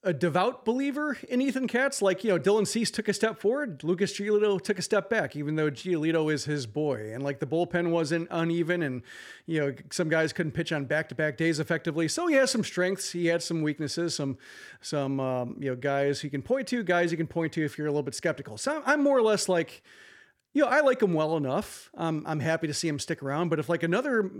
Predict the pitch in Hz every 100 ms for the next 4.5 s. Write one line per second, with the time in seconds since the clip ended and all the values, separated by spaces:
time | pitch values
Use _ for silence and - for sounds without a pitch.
0 | - 175 226 233 147 143 - 147 139 139
1 | - - 165 160 151 147 147 147 160 170
2 | 170 156 - 165 143 151 156 143 170 160
3 | 120 117 - - - - - 151 - 180
4 | 190 185 185 175